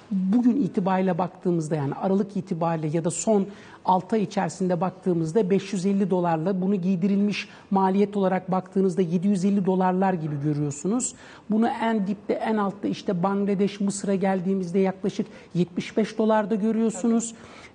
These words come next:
Ee, Kamboçya'ya ya da atıyorum Vietnam'a gittiğinizde üç yüz elli dolarlarda bu rakamı görüyorsunuz. Bu daralan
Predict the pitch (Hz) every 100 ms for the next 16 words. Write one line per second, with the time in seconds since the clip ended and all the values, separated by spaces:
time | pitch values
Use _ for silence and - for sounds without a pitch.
0 | - 190 185 175 175 180 175 - - -
1 | - - - - - - 190 190 208 226
2 | 226 233 214 214 208 208 240 196 208 -
3 | - 214 214 190 202 220 - 202 185 -
4 | - 202 196 254 254 - 196 214 214 196
5 | 190 180 170 180 175 175 160 - - -
6 | 165 160 156 160 139 139 - 156 151 151
7 | 139 - 233 277 - - - - 247 269
8 | 254 269 339